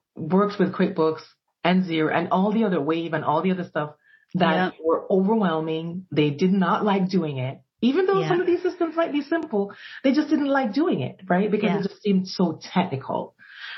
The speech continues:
Speaker 1: And so
Speaker 2: Yeah.
Speaker 1: I had to show them how simple and not technical my systems were. And
Speaker 2: Yeah.
Speaker 1: so they just bought, like, they literally watched the video and bought the, and bought the damn thing.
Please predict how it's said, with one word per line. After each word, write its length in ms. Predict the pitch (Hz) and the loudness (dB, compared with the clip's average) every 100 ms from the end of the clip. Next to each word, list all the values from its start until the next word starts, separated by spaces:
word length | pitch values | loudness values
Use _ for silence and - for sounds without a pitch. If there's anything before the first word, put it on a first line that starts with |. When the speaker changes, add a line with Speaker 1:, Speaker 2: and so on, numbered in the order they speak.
| - | 2
Speaker 1:
And 160 | 185 185 | 2 4
so 280 | 208 190 202 | 2 0 0
Speaker 2:
Yeah. 120 | 202 | 0
Speaker 1:
I 80 | 254 240 | 0 0
had 120 | 202 | -2
to 60 | 180 | -2
show 260 | - 180 | 0 0
them 100 | 160 | 0
how 160 | 147 151 | -2 -6
simple 520 | 131 - 165 180 160 | -6 0 0 2 0
and 280 | 156 151 147 | 0 2 2
not 280 | 185 - - | 2 0 -2
technical 720 | - - 156 - - - - _ - - - | -2 -2 -2 -2 0 -2 -8 _ -20 -20 -4
my 300 | 170 175 190 | 2 4 4
systems 520 | 226 185 - - - - | 2 -2 -2 -6 -6 -8
were. 280 | - - - _ _ _ _ - | -8 -10 -16 _ _ _ _ 0
And 200 | 190 190 | 4 4
Speaker 2:
Yeah. 120 | 208 | 2
Speaker 1:
so 360 | 214 208 196 - | 0 2 0 -2
they 160 | 208 226 | 0 0
just 240 | 285 - | -2 -2
bought, 360 | 180 285 190 190 | -2 0 -2 0
like, 120 | 185 | 0
they 120 | 208 | 2
literally 340 | 196 240 269 254 | 0 0 0 0
watched 260 | 196 202 | -2 -2
the 60 | 185 | -2
video 320 | 175 170 170 | -2 0 -2
and 180 | 160 147 | -2 -2
bought 240 | 143 139 | -2 0
the, 260 | 135 139 - - - | -2 -2 -6 -14 -4
and 160 | 143 135 | -2 2
bought 200 | 143 143 | 0 0
the 40 | |
damn 260 | - - - | 0 -2 -2
thing. 300 | 196 190 | -4 0